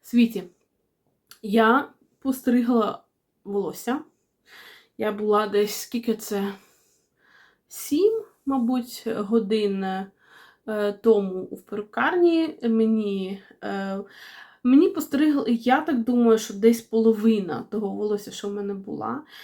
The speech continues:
Я, і це дуже класно почувається. Зараз у мене така легка го-, голова, просто легка-легка.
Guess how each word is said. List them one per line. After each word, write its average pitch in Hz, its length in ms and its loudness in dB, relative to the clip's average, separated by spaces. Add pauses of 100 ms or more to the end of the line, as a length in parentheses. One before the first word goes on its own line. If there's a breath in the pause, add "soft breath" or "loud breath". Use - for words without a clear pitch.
(220 loud breath)
Я, 208 540 0
і 226 80 -6
це 226 200 2
дуже 233 360 4
класно 202 400 0
почувається. 220 720 -6
Зараз 190 360 -4
у 196 40 -10
мене 190 180 -8
така 196 240 -6
легка 220 460 2
го-, 214 260 -4
голова, 214 520 2
просто 202 440 -8
легка-легка. 196 680 -8